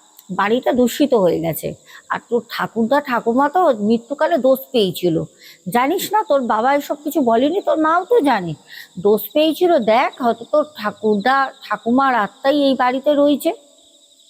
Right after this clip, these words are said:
আমার তো শুনে মাথায় হাত, "কি বলছে কাকিমা?"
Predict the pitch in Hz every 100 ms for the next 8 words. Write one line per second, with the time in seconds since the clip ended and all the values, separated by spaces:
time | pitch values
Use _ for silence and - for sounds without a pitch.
0 | _ 196 220 233 254 - 226 214 208 208
1 | 233 214 - 285 262 269 240 226 226 196
2 | 202 180